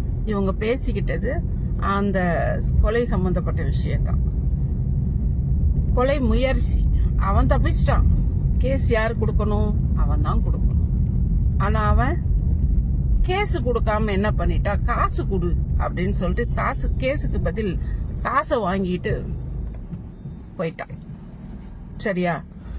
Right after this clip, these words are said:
ஆ, காசை வாங்கிட்டு, காசுக்கு, அது எவ்வளவு காசு வாங்கினான்னு கேக்குறீங்க? ஏதோ பத்தாயிரமோ இருபதாயிரமோ அவ்வளோ வாங்கிட்டு போயிட்டான். ஆ,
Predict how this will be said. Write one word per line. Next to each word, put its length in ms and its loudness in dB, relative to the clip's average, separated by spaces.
ஆ, 580 0
காசை 400 0
வாங்கிட்டு, 480 0
காசுக்கு, 840 -2
அது 280 -2
எவ்வளவு 320 2
காசு 260 -2
வாங்கினான்னு 380 0
கேக்குறீங்க? 440 -4
ஏதோ 180 -4
பத்தாயிரமோ 580 -4
இருபதாயிரமோ 640 -2
அவ்வளோ 240 0
வாங்கிட்டு 460 -2
போயிட்டான். 320 -8
ஆ, 100 -4